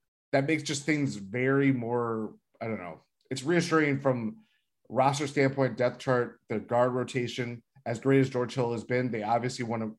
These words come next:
you know, you don't wanna use George Hill too much too soon because injury can always strike. The same goes for West. Those guys are older. Jevon Carter's, what, twenty-seven, twenty-eight?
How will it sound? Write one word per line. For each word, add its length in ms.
you 160
know, 240
you 140
don't 100
wanna 120
use 460
George 320
Hill 220
too 260
much 360
too 100
soon 300
because 480
injury 260
can 140
always 180
strike. 300
The 80
same 260
goes 220
for 100
West. 340
Those 160
guys 220
are 160
older. 500
Jevon 260
Carter's, 480
what, 180
twenty-seven, 400
twenty-eight? 480